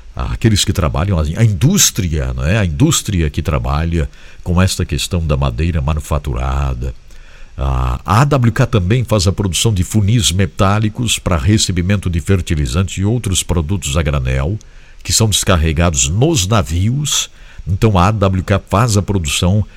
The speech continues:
de muitas situações importantes para os portos desse Brasil,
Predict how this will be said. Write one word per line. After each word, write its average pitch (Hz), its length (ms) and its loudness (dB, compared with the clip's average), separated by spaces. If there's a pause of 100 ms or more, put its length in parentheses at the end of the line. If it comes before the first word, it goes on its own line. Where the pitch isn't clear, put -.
(260)
de 76 120 -2
muitas 160 500 0
situações 104 720 2
importantes 92 500 0
para 95 200 0
os - 120 2
portos 101 640 2
desse 87 240 0
Brasil, 76 580 0